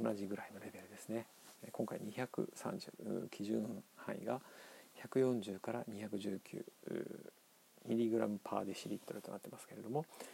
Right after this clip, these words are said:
えー、基準範囲が百四十から二百十九のところ、お、今回の検査結果が二百三十と。まあ、これはそのエルディーエルコレステロールに引っ張られているのかなという気がしなくもありませんが。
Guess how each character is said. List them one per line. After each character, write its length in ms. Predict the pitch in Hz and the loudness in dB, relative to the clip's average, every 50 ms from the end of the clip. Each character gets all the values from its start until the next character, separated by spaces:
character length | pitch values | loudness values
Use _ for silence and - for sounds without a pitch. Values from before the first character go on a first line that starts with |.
| - - - - - - - - - - | -16 -18 -20 -20 -20 -20 -20 -20 -12 -6
え 760 | - - - 101 - - - - - - - - - - - - | -4 -4 -4 -4 -4 -6 -6 -6 -8 -8 -8 -8 -8 -10 -10 -6
ー、 40 | - | 0
基 80 | 120 | 2
準 100 | 117 113 | 2 2
範 80 | 101 98 | 2 0
囲 40 | 110 | -2
が 80 | 120 | -2
百 220 | 113 - - - 110 | -2 -2 -4 -2 -2
四 140 | 101 101 101 | -2 -2 -4
十 120 | 107 - | -6 -8
か 120 | - - | 0 0
ら 60 | 139 127 | 0 0
二 80 | 110 | 0
百 200 | - 101 - 104 | -4 -6 -6 -6
十 140 | 101 98 98 | -6 -6 -6
九 100 | - - | -4 -6
の 60 | - | -6
と 100 | - - | -6 -6
こ 120 | - - 143 | 0 4 6
ろ、 60 | 143 123 - - | 6 6 6 2
お、 380 | 107 - - 95 101 - - - | -2 0 0 0 -2 -4 -6 -6
今 180 | - - 104 101 | -6 -6 -4 -4
回 160 | - - 113 | -4 -6 -6
の 80 | 123 | -6
検 220 | - - - - - | -6 -4 -6 -6 -6
査 60 | - | -8
結 120 | - - - | -14 -14 -10
果 120 | - - | -4 -4
が 60 | 123 | -4
二 160 | - - - - | -2 -4 -6 -6
百 160 | - - - | -6 -8 -8
三 160 | - - - - | -6 -6 -6 2
十 100 | - - - - | 2 2 2 2
と。 80 | - - - - - - - - - - - - - - - - - - - - - - - - - - - - - - - - - - - - - - - - - - - - - - - - - - - - - | -10 -16 -16 -18 -18 -20 -20 -20 -20 -20 -20 -20 -20 -20 -20 -20 -20 -20 -20 -20 -20 -20 -20 -16 -14 -14 -14 -14 -16 -16 -18 -18 -20 -20 -20 -20 -20 -20 -20 -20 -20 -20 -20 -20 -20 -20 -20 -20 -20 -20 -20 -8 0
ま 80 | - 123 | 0 0
あ、 40 | - - | 0 0
こ 340 | - - - 147 147 156 170 | 0 2 4 4 4 4 4
れ 60 | 175 | 2
は 100 | 175 175 | 2 0
そ 140 | - - 151 | 2 0 2
の 60 | - | 4
エ 100 | - 139 | 6 6
ル 80 | 160 165 | 4 6
デ 80 | 165 | 6
ィ 80 | 175 175 | 6 6
ー 40 | 170 | 6
エ 20 | |
ル 60 | 160 156 | 6 4
コ 160 | - - 151 | 4 4 4
レ 60 | 156 | 4
ス 80 | - - | 4 4
テ 100 | - 147 | 4 6
ロ 120 | 151 - | 6 6
ー 40 | - | 6
ル 60 | - | 4
に 60 | - - | 0 -4
引 80 | - | -6
っ 40 | - - - - - - | -8 -12 -16 -20 -8 2
張 100 | - 123 | 4 6
ら 100 | 127 123 | 6 6
れ 100 | 120 113 | 4 2
て 140 | - - - | 2 0 0
い 20 | |
る 80 | - 110 | 0 0
の 100 | 107 101 | 0 -2
か 120 | - - | -2 -2
な 340 | 120 120 123 120 120 123 120 - | -2 -2 -2 0 0 0 0 0
と 100 | - - | 0 0
い 160 | - - 101 | 2 0 0
う 60 | 101 - | -2 -6
気 160 | - - - | -6 -4 -2
が 160 | - - - - | -2 -2 -4 -6
し 160 | - - - 113 | -6 -4 0 0
な 100 | 98 - | 0 0
く 120 | - 110 | 0 -2
も 120 | - 107 | -4 -4
あ 40 | 104 | -4
り 80 | 98 - | -6 -8
ま 100 | 110 113 | -10 -12
せ 100 | - - | -12 -14
ん 40 | - - | -12 -12
が。 60 | - | -14